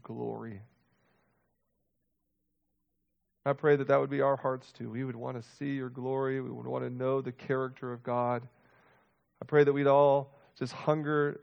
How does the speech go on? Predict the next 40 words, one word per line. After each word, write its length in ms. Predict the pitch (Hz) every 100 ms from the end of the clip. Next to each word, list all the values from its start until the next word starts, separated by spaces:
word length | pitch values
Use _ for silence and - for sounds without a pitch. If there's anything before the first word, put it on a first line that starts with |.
| -
and 180 | 117
thirst 380 | - 139 139 -
for 160 | - 113
righteousness, 1000 | 110 127 143 135 135 - 117 117 - - _ _ _ _ _ _ _ _ _ _
that 100 | 135
we 140 | 135 147
would 120 | 131
seek 320 | - 175 170
the 100 | 151
Lord 300 | 139 143 147
Jesus 400 | 131 143 139 131
Christ, 520 | - - 131 131 -
who 140 | - 131
has 120 | 123
made 200 | 131 135
a 60 | 131
way 280 | 127 135
for 260 | 135 - 127
us 240 | 135 131 -
to 100 | 117
have 200 | 117 113
life, 440 | 117 117 131 147 - - -
life 240 | 123 127
everlasting, 800 | 131 127 120 120 127 - 135 131
a 40 |
connection 580 | 113 - 120 135 - 131
with 140 | 120 -
the 80 | 117 _
Father. 600 | 120 120 131 131 131 135 - _ _ _ _ _ _ _ _ _ _ _ _ _ _ _ _ _ _ _ _ _ _ _ _ _
Thank 200 | 151 160
you 80 | 160
for 80 | 143
the 140 | 135
hope 300 | 123 143 151
that 120 | 135
is 140 | 127 120
ours 340 | 127 139 135
in 140 | 123 117
Christ 420 | - 123 135 _
Jesus. 460 | 131 131 135 120